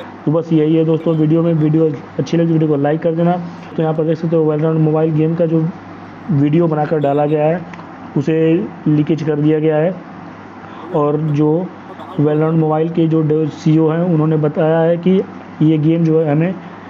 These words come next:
नेक्स्ट मंथ में बीटा टेस्टिंग के लिए कुछ लोगों और कुछ लोगों को मिल सकती है। तो आप भी अगर चाहते हो कि बीटा टेस्टिंग के लिए अगर आपको मिले तो आपको Valorant मोबाइल के वेबसाइट पर जाकर वहाँ पर अपनी ईमेल आईडी को देना होगा, तब आपको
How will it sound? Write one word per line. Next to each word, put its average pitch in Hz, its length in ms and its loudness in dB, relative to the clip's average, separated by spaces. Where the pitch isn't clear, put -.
नेक्स्ट 170 300 0
मंथ 165 260 2
में 165 220 2
बीटा 165 320 2
टेस्टिंग 165 360 0
के 165 100 2
लिए 165 300 4
कुछ 165 200 0
लोगों 160 320 4
और 160 180 2
कुछ 160 260 -2
लोगों 160 260 2
को 160 120 -2
मिल 147 180 0
सकती 156 300 0
है। 165 160 2
तो 156 100 2
आप 151 120 -2
भी 156 160 4
अगर 165 200 2
चाहते 147 360 -2
हो 165 120 2
कि 170 120 2
बीटा 156 300 2
टेस्टिंग 160 360 0
के 165 100 2
लिए 160 120 2
अगर 160 140 2
आपको 160 240 0
मिले 151 260 2
तो 160 80 2
आपको 156 260 -2
Valorant 160 380 0
मोबाइल 156 380 2
के 170 140 4
वेबसाइट 156 460 0
पर 160 120 0
जाकर 156 380 0
वहाँ 156 160 0
पर 156 180 -2
अपनी 165 300 0
ईमेल 147 280 2
आईडी 151 260 2
को 175 220 0
देना 143 220 2
होगा, 160 280 2
तब 165 220 0
आपको 165 480 0